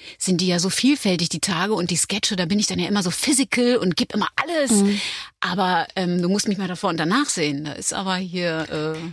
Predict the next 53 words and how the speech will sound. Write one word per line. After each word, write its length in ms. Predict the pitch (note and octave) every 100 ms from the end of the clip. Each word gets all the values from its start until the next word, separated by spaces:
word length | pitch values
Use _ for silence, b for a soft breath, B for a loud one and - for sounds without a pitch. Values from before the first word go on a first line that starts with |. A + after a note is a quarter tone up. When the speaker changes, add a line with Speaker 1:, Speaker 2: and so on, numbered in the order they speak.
| -
Speaker 2:
Du 100 | F3+
machst 260 | F3+ G3+
ja 80 | A3+
an 80 | A3
so 80 | G#3
einem 80 | G3+
Tag 320 | - A#3 -
alles 220 | A3+ A#3
durch, 300 | A#3+ A3 G3
von 200 | - G3+
Geliebter 540 | G3 F#3+ A#3+ - B3+ B3
über 300 | A3+ G#3+ G3+ - F#3
du-, 140 | G#3+ -
durchgeknallter 680 | A3+ C4 - A#3+ A3+ G#3+ A3
Mutter 340 | G#3 B3 C4+
bis 180 | A#3+ A3
hin 200 | - B3
zu 160 | - G#3+
irgendwie 300 | A3+ G#3 G#3+
eine, 200 | G#3+ A#3
die 120 | G3+
ko-, 180 | - G#3+
voll 220 | - A3+
rumschreit 600 | A#3 A#3+ C#4 - G#3 A#3
und 140 | A3+ G#3+
so, 160 | A#3+
oder? 220 | A#3+ B3+
Da 80 | C4+
ist 160 | A#3 A3+
man 100 | A3+
am, 140 | G#3
am 180 | - F#3
Abend, 380 | - F3+ B3+ A#3
ist 180 | A3 -
man 120 | G#3
richtig 280 | G#3+ - C4
durch. 280 | D4+ G3+
Speaker 1:
Fix 260 | - - -
und 440 | - G3+ G#3 G3+ -
Speaker 2:
Mhm. 100 | -
Speaker 1:
alle. 340 | A3+ D#3 E3 D#3 _
Mhm. 380 | F#3+ F#3+ F#3+ A3+
Das 180 | G#3+ G3+
Speaker 2:
Mhm. 80 | A3
Speaker 1:
ist 80 | -
so 80 |
mein 220 | G3 F3 F3+
Sport. 680 | - - D3 - - - - B B B B -
Speaker 2:
Und 160 | G#3+
du 40 | A3
bist 260 | A#3+ -
bestimmt 460 | - - - B3+ -
auch, 240 | G3+ -